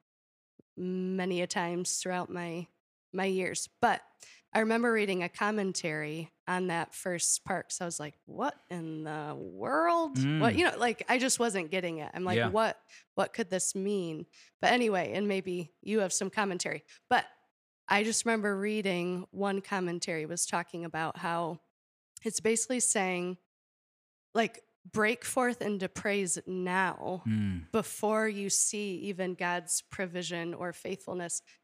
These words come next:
Speaker 1: It, it's like praising by faith.
Speaker 2: Yeah.
Speaker 1: You know, n-, knowing that, not knowing how or when or details, but being like, you know what I'm saying?
Speaker 2: Yeah.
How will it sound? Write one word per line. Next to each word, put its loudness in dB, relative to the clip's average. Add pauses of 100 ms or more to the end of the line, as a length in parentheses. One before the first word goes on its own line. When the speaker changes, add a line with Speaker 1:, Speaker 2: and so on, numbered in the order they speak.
Speaker 1:
It, -2
it's 2
like 0
praising 0
by 2
faith. -8
Speaker 2:
Yeah. 0 (260)
Speaker 1:
You 0
know, 0 (640)
n-, -8
knowing 0
that, -2
not 4
knowing 2
how 4
or 0
when 0
or -2
details, -4
but -2
being -2
like, -6 (800)
you -10
know -8
what -8
I'm -10
saying? -10
Speaker 2:
Yeah. 0